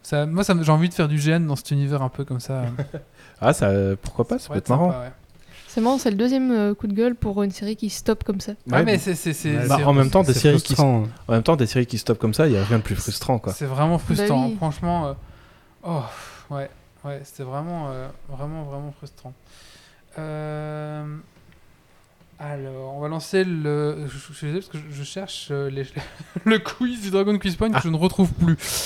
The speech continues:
Speaker 1: Je l'avais posé là et je sais pas où il est, mais je lançais le jingle, je vais le retrouver d'ici là. Ah bah maintenant, c'est le temps du Dragon Quiz Point. Alors, c'est un petit Dragon,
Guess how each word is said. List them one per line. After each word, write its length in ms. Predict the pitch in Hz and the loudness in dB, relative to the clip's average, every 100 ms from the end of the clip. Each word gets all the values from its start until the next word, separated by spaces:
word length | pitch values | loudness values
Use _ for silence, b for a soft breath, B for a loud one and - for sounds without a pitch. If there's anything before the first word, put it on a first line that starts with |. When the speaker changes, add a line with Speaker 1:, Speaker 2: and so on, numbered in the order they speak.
| B - | B -2
Speaker 1:
Je 120 | 156 | 2
l'avais 120 | 170 | 4
posé 280 | 180 165 156 | 2 -2 0
là 260 | 175 190 | 0 -2
et 60 | 156 | -2
je 60 | 143 | -2
sais 120 | 151 | -4
pas 140 | 175 | -2
où 40 | 156 | 0
il 80 | |
est, 80 | 151 | 0
mais 120 | 151 | -2
je 80 | 139 | 0
lançais 180 | 175 190 | 4 6
le 60 | 175 | 6
jingle, 220 | 160 180 | 6 4
je 60 | 170 | 4
vais 60 | |
le 40 | 151 | 2
retrouver 220 | - 165 | 2 0
d'ici 180 | 147 - | 0 2
là. 160 | 175 220 B B B B | 2 0 B B B B
Ah 80 | 160 | 2
bah 80 | 151 | 4
maintenant, 200 | 151 202 | 6 4
c'est 140 | 180 | 0
le 60 | 147 | 2
temps 200 | 214 220 | 4 4
du 120 | 185 | 4
Dragon 260 | 196 277 | 4 4
Quiz 180 | 269 262 | 4 4
Point. 200 | - 202 196 | 6 4 6
Alors, 160 | 175 175 | 2 4
c'est 80 | |
un 60 | 202 | 2
petit 120 | 240 | 2
Dragon, 260 | 240 226 | -2 0